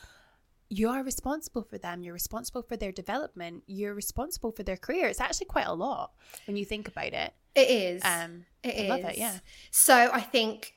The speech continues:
Speaker 2: number one, ask yourself that question. Why do I wanna be a
Speaker 1: Mm.
Speaker 2: boss? Why do I want a side hustle? Why do I wanna go that one step up in my career? Ask yourself why. Number one. Number
Speaker 1: Yes.
Speaker 2: one. Number one.
Speaker 1: Yes.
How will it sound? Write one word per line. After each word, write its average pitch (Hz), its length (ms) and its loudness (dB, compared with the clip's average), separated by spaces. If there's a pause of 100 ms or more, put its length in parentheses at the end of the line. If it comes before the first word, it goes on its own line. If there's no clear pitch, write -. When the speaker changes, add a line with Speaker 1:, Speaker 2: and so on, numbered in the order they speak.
(140)
Speaker 2:
number 294 320 8
one, 202 500 4
ask 233 240 6
yourself 220 340 2
that 208 180 -2
question. 190 520 -4 (300)
Why 254 400 8
do 262 80 2
I 240 60 6
wanna 214 180 2
be 190 120 -2
a 190 60 0
Speaker 1:
Mm. 196 40 -8
Speaker 2:
boss? 190 320 0
Why 220 420 6
do 220 160 0
I 196 80 8
want 180 220 -2
a 202 80 -10
side 220 280 2
hustle? 196 380 -4
Why 208 320 4
do 208 120 -2
I 196 40 0
wanna 185 220 -4
go 180 220 0
that 180 180 -2
one 185 160 -4
step - 260 -8
up 180 160 -8
in 180 60 -8
my 170 140 -4
career? 156 420 -4 (240)
Ask 185 260 2
yourself 165 440 -2 (120)
why. 143 300 -4 (400)
Number 175 240 -6
one. - 280 -10 (300)
Number 165 160 -4
Speaker 1:
Yes. - 80 -4
Speaker 2:
one. - 100 -4 (280)
Number 226 220 4
one. - 200 2
Speaker 1:
Yes. - 180 -8